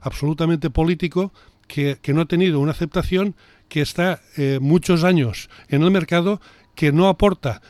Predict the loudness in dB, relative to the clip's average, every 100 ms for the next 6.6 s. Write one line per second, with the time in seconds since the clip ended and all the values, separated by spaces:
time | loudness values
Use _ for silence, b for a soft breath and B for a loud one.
0 | b 2 4 4 2 4 2 2 0 0
1 | 0 0 -2 -2 -2 0 2 2 0 0
2 | 2 2 0 0 0 2 2 0 0 0
3 | -2 -2 -6 B B 0 2 2 2 0
4 | 0 -2 -6 B B -2 0 2 0 0
5 | 0 0 2 0 0 0 2 2 2 0
6 | -2 0 -2 -2 -4